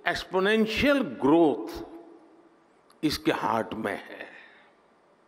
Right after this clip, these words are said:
हम लोगों के यहां एक कहावत होती है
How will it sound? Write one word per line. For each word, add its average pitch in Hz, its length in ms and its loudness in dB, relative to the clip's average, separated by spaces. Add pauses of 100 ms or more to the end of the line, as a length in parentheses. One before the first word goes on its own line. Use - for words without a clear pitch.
(1000)
हम 226 180 6
लोगों 226 380 6
के 262 80 2
यहां 240 260 4
एक 240 180 2
कहावत 185 420 2
होती 220 340 0
है 233 500 -8